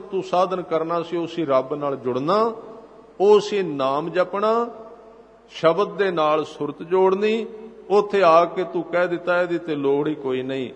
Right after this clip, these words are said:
ਆ ਸਾਰੇ ਕਰਮ ਅਸੀਂ ਕਰ ਹੀ ਲੈਣ ਨਾ।'" ਹਜ਼ੂਰ ਕਹਿੰਦੇ, "ਰਾਹ ਵਿੱਚ ਰਹਿ ਗਿਆ, ਸਿਰੇ ਤੇ ਨਹੀਂ ਲੱਗਾ।" ਔਰ ਇਸੇ ਉੱਤੇ ਭਾਈ ਗੁਰਦਾਸ ਜੀ ਨੇ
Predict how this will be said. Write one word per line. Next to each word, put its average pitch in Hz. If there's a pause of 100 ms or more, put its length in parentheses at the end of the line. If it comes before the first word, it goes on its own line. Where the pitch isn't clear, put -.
(220)
ਆ 165
ਸਾਰੇ 151
ਕਰਮ 151
ਅਸੀਂ 147
ਕਰ 139
ਹੀ 165
ਲੈਣ 147
ਨਾ।'" 160
ਹਜ਼ੂਰ 147
ਕਹਿੰਦੇ, 147
"ਰਾਹ 131
ਵਿੱਚ 120
ਰਹਿ 107
ਗਿਆ, - (840)
ਸਿਰੇ 143
ਤੇ 170
ਨਹੀਂ 202
ਲੱਗਾ।" 185 (1500)
ਔਰ 151
ਇਸੇ 214
ਉੱਤੇ 208
ਭਾਈ 147
ਗੁਰਦਾਸ 156
ਜੀ 156
ਨੇ 151